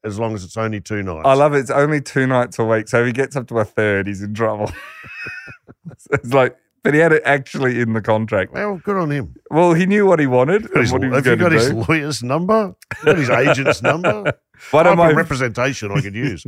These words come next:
Speaker 2: <laughs> One of my favourites is a guy, he's named Ray Caldwell. This is, like, in the nineteen nineteen. So this is going back a
Speaker 1: Which
Speaker 2: fair
Speaker 1: sport?
Speaker 2: bit in baseball.
Speaker 1: Baseball.
Speaker 2: He'd been bouncing around the major leagues for ages. Now, he's a very talented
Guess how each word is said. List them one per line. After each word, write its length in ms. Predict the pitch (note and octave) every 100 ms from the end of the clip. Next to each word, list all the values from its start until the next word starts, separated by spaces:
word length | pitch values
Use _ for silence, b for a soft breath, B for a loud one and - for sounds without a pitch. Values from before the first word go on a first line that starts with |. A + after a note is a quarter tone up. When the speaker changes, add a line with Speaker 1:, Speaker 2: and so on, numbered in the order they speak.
| -
Speaker 2:
<laughs> 140 | - -
One 180 | C#3+ E3+
of 60 |
my 120 | E3+
favourites 360 | C#3 A#2 A#2 A2
is 120 | G#2+
a 40 | G#2
guy, 240 | A2 G#2
he's 160 | G#2 A2
named 280 | A2 G#2+ G2+
Ray 380 | G#2 A#2 C3
Caldwell. 680 | B2 - G#2 G2 F2+ E2 D2+ -
This 180 | C3 D3+
is, 120 | B2+
like, 180 | A2 G#2
in 80 | G2+
the 80 |
nineteen 520 | G2 G2 G2 G2+ F2+ F2
nineteen. 640 | F2 E2+ D#2+ E2+ D2+ C#2+
So 100 | -
this 80 | G2+
is 40 | G#2+
going 240 | A2 F2+
back 200 | E2 E2
a 60 | F2+
Speaker 1:
Which 200 | G2+ D#2+
Speaker 2:
fair 80 | F#2+
Speaker 1:
sport? 260 | G2+ G#2+
Speaker 2:
bit 180 | F2 E2+
in 120 | F#2+
baseball. 560 | F2 F2+ F2+ - F#2 A#2+
Speaker 1:
Baseball. 260 | F2 E2+ -
Speaker 2:
He'd 80 | G#2+
been 160 | A2+ F#2
bouncing 480 | A#2 A#2+ B2+ A#2+
around 480 | A2+ G#2+ G2+ G2 F#2+
the 60 | F#2+
major 360 | F#2 F#2 F2
leagues 300 | F#2 F2+ F2
for 120 | - E2+
ages. 600 | F2+ F2 D#2 D#2+ D#2+ - b b b G#2
Now, 200 | G#2 G#2+
he's 200 | A2+ A2+
a 60 |
very 680 | G2+ G#2+ A#2+ B2+ C3+ C3 B2 - -
talented 760 | - G#2+ G#2 G2+ F#2 G2 F2+